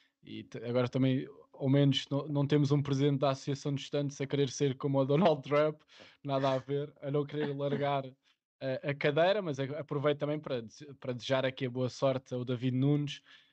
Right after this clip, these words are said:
Speaker 1: eh, na presidência da Associação de Estudantes do iad e,
Speaker 2: Ele
Speaker 1: e
Speaker 2: vai,
Speaker 1: que
Speaker 2: vai fazer certamente um ótimo trabalho. É uma pessoa com muitas capacidades e que tem muito amor ao iad, que é o principal.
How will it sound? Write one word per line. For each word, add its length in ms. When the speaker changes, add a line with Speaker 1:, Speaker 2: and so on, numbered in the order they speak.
Speaker 1:
eh, 120
na 120
presidência 720
da 120
Associação 500
de 60
Estudantes 500
do 120
iad 360
e, 240
Speaker 2:
Ele 180
Speaker 1:
e 40
Speaker 2:
vai, 240
Speaker 1:
que 80
Speaker 2:
vai 140
fazer 320
certamente 520
um 40
ótimo 200
trabalho. 340
É 60
uma 220
pessoa 340
com 160
muitas 340
capacidades 600
e 60
que 60
tem 100
muito 220
amor 200
ao 80
iad, 380
que 100
é 40
o 60
principal. 580